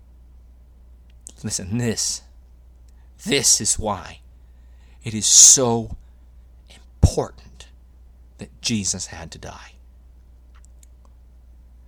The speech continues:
To give us hope as we would stand before judgment.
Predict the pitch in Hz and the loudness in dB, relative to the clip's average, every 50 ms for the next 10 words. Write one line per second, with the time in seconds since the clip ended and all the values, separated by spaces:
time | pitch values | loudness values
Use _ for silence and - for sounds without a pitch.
0 | - - - - - - - - - - 110 104 95 85 - - - - - - | -20 -20 -20 -14 -10 -10 -10 -8 -6 -6 -6 -6 -6 -6 -8 -8 -8 -10 -14 -8
1 | - 110 101 95 90 - - - - - - - - - - - - - - - | -6 -6 -6 -4 -6 -6 -6 -6 -6 -8 -10 -20 -20 -20 -20 -20 -20 -20 -20 -20
2 | - - - - - - - - 110 - 127 123 117 104 - - - - - - | -20 -20 -20 -20 -20 -14 -10 -6 -4 -4 -4 -4 -4 -6 -6 -4 0 2 4 6
3 | - - - - - - - 139 131 120 104 98 90 82 80 78 - - - - | 6 6 6 6 4 2 0 -4 -8 -8 -8 -8 -8 -10 -12 -16 -18 -20 -20 -20
4 | - - - - - - - - - - - - - - - - 107 101 101 90 | -20 -20 -20 -20 -20 -20 -20 -20 -20 -20 -20 -16 -16 -16 -14 -12 -10 -8 -8 -8
5 | 85 - - - - - - - - - - - - - - - - - - - | -10 -12 -18 -20 -20 -20 -20 -20 -20 -20 -20 -20 -8 -4 -4 -4 -4 -4 -6 -6
6 | - - - - - - - - - | -6 -6 -10 -20 -20 -20 -18 -18 -18